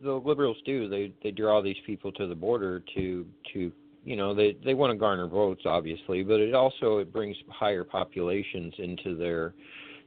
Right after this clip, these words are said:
jurisdictions where they're elected, which means more federal money for the, for that, those lo-, locations. And that's why the big deal for the census, "Oh, you can't ask them if they're here illegally or not," because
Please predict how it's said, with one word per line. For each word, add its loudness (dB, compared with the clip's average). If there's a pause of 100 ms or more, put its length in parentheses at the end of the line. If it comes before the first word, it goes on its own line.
jurisdictions 2
where 0
they're 2
elected, 2
which -4
means -6
more -4
federal 2
money -2
for -2
the, -4 (120)
for 2
that, 2
those 4
lo-, 2 (220)
locations. 0 (720)
And 6
that's 4
why 6
the -2
big -6
deal 0
for -2
the -4
census, -2
"Oh, 4
you 0
can't 0
ask -2
them -2
if -6
they're 2
here 0
illegally 0
or -6
not," -6
because 0